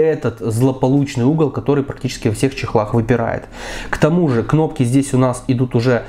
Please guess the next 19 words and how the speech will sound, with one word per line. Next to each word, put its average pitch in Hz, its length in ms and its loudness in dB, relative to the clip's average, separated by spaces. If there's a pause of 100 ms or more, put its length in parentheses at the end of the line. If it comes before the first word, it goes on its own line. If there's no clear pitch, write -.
(200)
с - 280 -4
сильным 135 380 4
нажатием, 127 560 0
то 139 80 0
есть, 113 260 -2
э, 120 100 2
для 120 120 0
того, 127 200 2
чтобы, 120 300 0
м, 107 420 -2
что-то 117 300 0
нажать, 151 400 2 (600)
нужно 143 320 4
приложить 127 420 2
намного 127 380 2
больше 123 340 -2
силы, 147 340 -2
чем 127 260 -2
это 113 260 -2